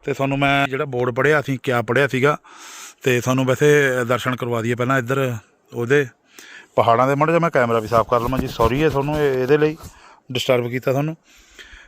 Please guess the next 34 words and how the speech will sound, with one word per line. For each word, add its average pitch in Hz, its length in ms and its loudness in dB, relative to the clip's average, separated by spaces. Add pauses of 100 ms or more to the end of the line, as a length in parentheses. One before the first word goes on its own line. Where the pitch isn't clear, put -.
(120)
ਤੇ 135 100 2 (1160)
ਆਹ 180 160 4
ਲਿਖੇ 147 220 -2
ਹੋਏ 120 140 -2
ਜੀ 117 100 -2
ਉਰੇ, 123 240 -2 (1900)
"ਪ੍ਰਥਮ 185 460 2 (160)
ਕੈਲਾਸ਼ 143 580 2
ਦਰਸ਼ਨ।" 123 460 -2 (1120)
ਇੱਥੇ 175 280 -2
ਤੋਂ 147 440 -4 (140)
ਦਰਸ਼ਨ 139 320 -4
ਜਿਹੜੇ 147 160 -4
ਪ੍ਰੋਪਰ 175 500 -6
ਹੁੰਦੇ 131 300 -10
ਨੇ, 139 240 -8 (580)
ਜਿਹੜੇ 143 160 -4
ਸਭ 156 160 -4
ਤੋਂ 214 140 -8
ਪਹਿਲੇ 202 340 0
ਦਰਸ਼ਨ 180 280 -2
ਹੁੰਦੇ 135 220 -6
ਨੇ 131 80 -2
ਜਿਹੜੀ 143 140 -2
ਸੰਗਤ 127 300 -4
ਇੱਥੇ 123 220 -4
ਆਉਂਦੀ 117 240 -2
ਆ, 156 120 0 (400)
ਤੇ 165 240 0
ਇੱਥੇ 175 280 -2
ਨਹੀਂ, 185 160 2
ਉਹ 202 180 -2
ਮੈਂ 220 100 0
ਤੁਹਾਨੂੰ 226 300 -4